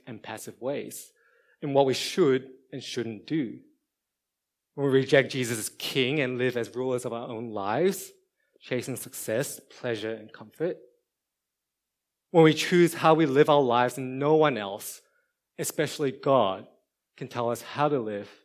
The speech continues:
or what to do. All of us have mocked, raised our voice,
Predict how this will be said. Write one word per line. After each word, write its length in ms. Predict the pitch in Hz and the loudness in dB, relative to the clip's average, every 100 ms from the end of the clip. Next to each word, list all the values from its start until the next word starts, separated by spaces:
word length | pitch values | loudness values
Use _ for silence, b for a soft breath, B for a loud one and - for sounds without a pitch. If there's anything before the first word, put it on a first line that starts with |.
| _ _ _ _ _ - | _ _ _ _ _ -14
or 120 | 110 | -8
what 240 | 107 104 | -8 -8
to 80 | - | -8
do. 300 | 127 160 104 - _ _ _ _ _ _ _ _ _ _ _ _ _ _ _ _ _ _ _ _ _ | -4 -2 -4 -14 _ _ _ _ _ _ _ _ _ _ _ _ _ _ _ _ _ _ _ _ _
All 320 | - 165 196 147 | 2 8 8 8
of 100 | 120 | 4
us 160 | 113 | -4
have 120 | 127 | -8
mocked, 460 | 110 113 104 - _ _ _ _ _ _ _ _ | -8 -6 -6 -8 _ _ _ _ _ _ _ _
raised 340 | - 127 120 - | 0 2 2 -2
our 120 | 123 | -4
voice, 580 | 110 110 113 113 - | -4 -6 -6 -8 -12